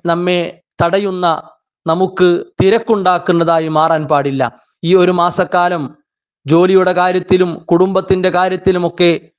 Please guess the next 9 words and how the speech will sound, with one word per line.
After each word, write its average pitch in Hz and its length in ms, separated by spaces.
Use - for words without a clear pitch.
നാം 185 260
നടത്തിയ 190 420
ഒരു 185 160
ക്രമീകരണം 180 840
ഇനി 170 160
അങ്ങോട്ടും 175 680
നമ്മുടെ 170 280
ജീവിതത്തിൽ 165 560
ഉണ്ടാകണം. 147 500